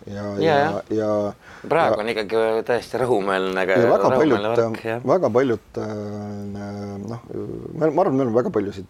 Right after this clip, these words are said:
Speaker 1: ka kohalikke inimesi enda poole võitnud. Tõsi, äh, kas sellest me saame aru, et, äh,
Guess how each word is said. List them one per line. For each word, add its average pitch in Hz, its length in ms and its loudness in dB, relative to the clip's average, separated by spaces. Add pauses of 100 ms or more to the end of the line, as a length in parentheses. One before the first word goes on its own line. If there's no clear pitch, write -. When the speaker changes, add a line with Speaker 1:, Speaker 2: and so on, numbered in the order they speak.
(200)
Speaker 1:
ka 104 100 -4
kohalikke 104 480 -2
inimesi 101 400 -6
enda 95 220 -8
poole 95 520 -8
võitnud. 131 480 -2 (560)
Tõsi, 131 480 4 (200)
äh, 101 440 -10
kas - 220 -6
sellest 139 280 2
me 104 60 -8
saame 104 240 -6
aru, 101 220 -4 (300)
et, - 500 -14
äh, 98 180 -10